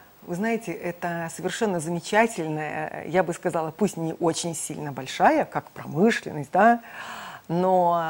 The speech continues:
э, совершенно замечательная армия журналистов, это порядка четырехсот человек, которые сегодня действительно не просто формируют мнение,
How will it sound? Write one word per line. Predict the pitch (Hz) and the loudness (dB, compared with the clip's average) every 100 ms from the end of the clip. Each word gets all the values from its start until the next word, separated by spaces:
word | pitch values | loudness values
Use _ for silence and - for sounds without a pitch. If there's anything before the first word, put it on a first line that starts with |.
| 156 - | -4 -4
э, | 147 147 147 147 143 | -6 -4 -4 -4 -4
совершенно | - 190 - 185 165 | -2 -2 0 0 0
замечательная | 165 160 170 156 156 156 151 147 147 - _ _ - | -4 -4 -4 -4 -6 -6 -6 -6 -10 -14 _ _ 0
армия | 165 165 160 156 | 2 2 0 -6
журналистов, | 147 156 170 254 - 185 | -6 -6 -2 -2 0 -2
это | 170 | 0
порядка | 165 165 - 160 | -2 -4 -4 -8
четырехсот | - 180 165 - 143 | -2 -2 -2 -4 -6
человек, | - 147 151 185 277 - - - - - - - - | -6 -6 0 4 2 0 -20 -20 -16 -14 -12 -14 -2
которые | 170 190 180 170 | 0 2 2 2
сегодня | 175 190 180 | 2 2 2
действительно | 165 220 - 240 - 170 165 156 151 - - | 0 -2 2 2 2 -2 -2 -4 -6 -10 -4
не | 180 | -4
просто | - 269 - 208 175 - - - - | 0 0 2 2 2 0 -12 -20 -14
формируют | - 185 208 226 233 - - | 0 2 2 2 0 -2 0
мнение, | 185 180 165 160 151 151 - | 2 4 2 0 -4 -6 -10